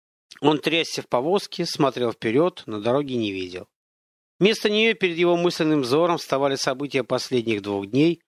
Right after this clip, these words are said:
а особенно полное впечатление очередная встреча с богом войны, которому Антипов доложил о том, что не смог приобрести учителя. «Что делать дальше?»,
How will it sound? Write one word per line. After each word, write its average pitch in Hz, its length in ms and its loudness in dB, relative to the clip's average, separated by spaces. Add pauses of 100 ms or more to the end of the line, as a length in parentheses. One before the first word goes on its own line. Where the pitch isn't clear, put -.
(120)
а 117 120 2
особенно 185 520 0
полное 190 400 2
впечатление 143 760 0
очередная 131 520 0
встреча 127 380 -4
с 113 60 -4
богом 135 360 0
войны, 139 420 0 (400)
которому 135 600 0
Антипов 175 560 0
доложил 160 440 2
о 156 80 0
том, 156 200 -2
что - 200 -6
не 104 120 -2
смог 160 440 0
приобрести 104 580 -6
учителя. 98 600 -8 (800)
«Что - 240 0
делать 190 380 2
дальше?», 110 500 -2